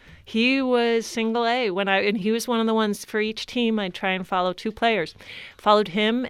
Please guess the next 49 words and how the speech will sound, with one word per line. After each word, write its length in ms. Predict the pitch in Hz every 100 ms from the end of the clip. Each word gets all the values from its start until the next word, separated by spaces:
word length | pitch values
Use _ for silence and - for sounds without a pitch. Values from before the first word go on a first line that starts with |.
| -
and 160 | 196
another 320 | 190 180 190 214
player, 480 | - 196 190 190 -
and 100 | 180
the 100 | 180
other 200 | 190 214
player 440 | 214 208 202 208
was 360 | 190 190 180 180
the 100 | 175
bonus 380 | 175 202 196 -
baby 420 | 180 175 180 175
who 140 | 175
had 240 | 170 170 151
huge 560 | - 247 262 240 190
signing 400 | - 202 202 196
bonus, 400 | 185 190 185 180
was 140 | 185 165
supposed 320 | - 190 -
to 40 | 180
be, 160 | 180
they'd 220 | 175 190
invested 460 | 196 175 180 - 180
so 180 | - 208
much 300 | 196 190 -
in 60 |
this 140 | 185 180
kid, 300 | - 196 175 - - - -
supposed 300 | - 208 202
to 60 |
be 100 | 202
the 80 | 175
star, 500 | 170 - 190 180 170 - - -
and 140 | 185
already 320 | 190 185 190
Jose 600 | 180 180 170 180 180 180 - - - -
Altuve, 420 | 185 - 196 196 160
who, 200 | 175 139 - - -
what, 260 | - 170 165
twelve 280 | - 180 185
thousand 380 | - 208 226 240
out 100 | 226
of 80 | 220
Vel-, 280 | 226 220 -
Venezuela 580 | 233 226 226 233 233
or 60 | 233
something, 400 | - 233 220 233
you 100 | 214
know, 260 | 196 185 180 185
he 320 | 190 185 170